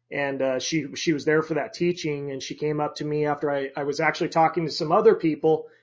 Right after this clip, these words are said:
and I saw her kinda waiting off in the distance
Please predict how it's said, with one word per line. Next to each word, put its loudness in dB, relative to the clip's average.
and -4
I -2
saw 4
her 6
kinda 2
waiting 4
off 4
in -6
the -6
distance -2